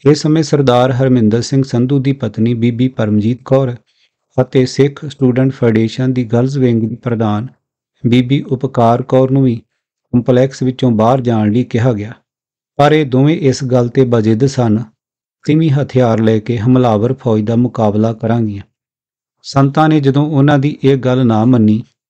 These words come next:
ਤਾਂ ਅਖੀਰ ਬੀਬੀ ਉਪਕਾਰ ਕੌਰ ਨੇ ਸ਼ਰਤ ਰੱਖੀ ਕਿ ਸਾਨੂੰ ਕੋਈ ਨਾ ਕੋਈ ਹਥਿਆਰ ਜ਼ਰੂਰ ਦਿੱਤਾ ਜਾਵੇ।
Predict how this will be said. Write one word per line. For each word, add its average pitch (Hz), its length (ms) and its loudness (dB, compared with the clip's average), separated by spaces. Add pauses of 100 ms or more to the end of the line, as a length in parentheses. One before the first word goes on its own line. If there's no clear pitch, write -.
(240)
ਤਾਂ 139 180 -12
ਅਖੀਰ 131 300 -2
ਬੀਬੀ 123 340 0
ਉਪਕਾਰ 120 520 -2
ਕੌਰ 120 280 -4
ਨੇ 123 120 2
ਸ਼ਰਤ 110 340 -4
ਰੱਖੀ 117 400 -4 (640)
ਕਿ 139 60 2
ਸਾਨੂੰ 143 420 0
ਕੋਈ 131 240 2
ਨਾ 143 160 2
ਕੋਈ 139 240 0
ਹਥਿਆਰ 117 520 -2
ਜ਼ਰੂਰ 117 340 0
ਦਿੱਤਾ 113 340 -2
ਜਾਵੇ। 107 340 -6